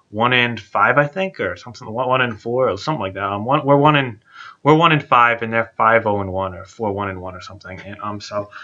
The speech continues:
it's gonna be two fairly offensive teams. Um, there's gonna be both leading Flygon. Um, just to get into the teams a bit, there's Sharpedo, Gallade, Emboar, Venusaur, Steelix, and Flygon. So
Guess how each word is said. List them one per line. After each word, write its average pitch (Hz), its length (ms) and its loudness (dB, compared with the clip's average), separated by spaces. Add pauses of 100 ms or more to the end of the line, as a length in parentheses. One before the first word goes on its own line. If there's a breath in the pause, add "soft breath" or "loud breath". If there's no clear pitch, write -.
(100)
it's 160 160 0
gonna 165 160 2
be 147 100 4
two 202 220 0
fairly 151 320 6
offensive 131 360 0
teams. 120 280 -6
Um, 117 100 -4
there's 139 220 -2
gonna 135 120 0
be 135 60 -2
both 143 300 2
leading 135 300 0
Flygon. 101 680 0
Um, 92 220 -10 (300 loud breath)
just 156 180 -6
to - 20 -10
get 170 60 2
into 127 160 -2
the - 20 -12
teams 127 160 -4
a 117 40 -10
bit, 117 140 -4
there's 113 160 0
Sharpedo, 123 640 0
Gallade, 104 580 -4 (440 loud breath)
Emboar, 107 720 0
Venusaur, 101 800 -6 (480 loud breath)
Steelix, 113 500 0
and 98 160 -10
Flygon. 110 600 2
So 104 320 -10